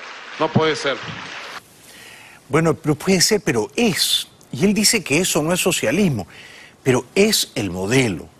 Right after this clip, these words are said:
Speaker 2: colectivista, estatista, que ha fracasado siempre en el mundo. Ese es el modelo que ellos,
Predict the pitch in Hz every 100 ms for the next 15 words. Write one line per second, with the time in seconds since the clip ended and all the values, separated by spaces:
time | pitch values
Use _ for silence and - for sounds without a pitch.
0 | _ _ - 117 123 - 110 120 143 120
1 | - - 110 175 - _ _ _ _ 123
2 | - - 107 - 139 - - - 107 -
3 | - - - - - - - 135 127 156
4 | - 156 147 - 139 165 107 127 294 370
5 | 226 170 - _ _ _ - - 262 -
6 | 226 247 233 151 127 165 233 214 - 131
7 | 196 202 170 139